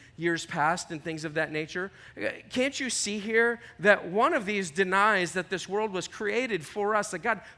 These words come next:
put us in this world to take care of it and to benefit from it? And one of them denies that we should be, have any care at all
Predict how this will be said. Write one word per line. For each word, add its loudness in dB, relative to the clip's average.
put 0
us -2
in 0
this -4
world -2
to -2
take -2
care 2
of 2
it 4
and -10
to -2
benefit 0
from -4
it? -6
And -2
one 4
of -2
them 0
denies 2
that 4
we 0
should -2
be, -4
have 2
any 2
care 0
at -2
all 0